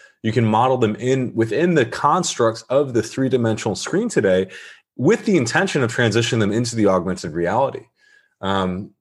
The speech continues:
I, I mean, using Blender Studios and, and starting to see the world as a giant Unity engine, as a giant video game, right? All of those objects are gonna be exportable and transferable into these augmented reality experiences. So you have to imagine,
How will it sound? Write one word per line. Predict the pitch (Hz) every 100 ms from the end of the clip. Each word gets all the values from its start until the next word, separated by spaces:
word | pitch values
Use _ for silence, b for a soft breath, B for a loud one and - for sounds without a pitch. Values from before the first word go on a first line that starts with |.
| -
I, | 120 - 110 110
I | 113
mean, | 107 110
using | 120 107
Blender | 95 107 92
Studios | - - 160 151 147 139 127 - - 110
and, | 104
and | 107 98
starting | 92 - 131
to | 113
see | -
the | 117
world | 90 107 139 107
as |
a | 90
giant | 78 113 107 90
Unity | 107 180 190 117 85
engine, | 85 85 120
as | 120 95
a | 92
giant | - 120 101 85
video | 135 190
game, | 107 90 87 82
right? | 95 143 - -
All | 170 226
of | 196
those | 143 -
objects | 160 180 147 113
are | 113
gonna | 101 113
be | 101 110 101 101 B B B _ _ -
exportable | 117 - - 127 131 143 180 175
and | 113
transferable | - 120 110 - 175 180 117 104
into | - 156 165 127 110
these | 104
augmented | - 110 113 110 104
reality | 98 98 95 90
experiences. | - - 147 156 117 - - -
So | -
you | 135
have | 135
to | 120
imagine, | 95 123 214 247 - 73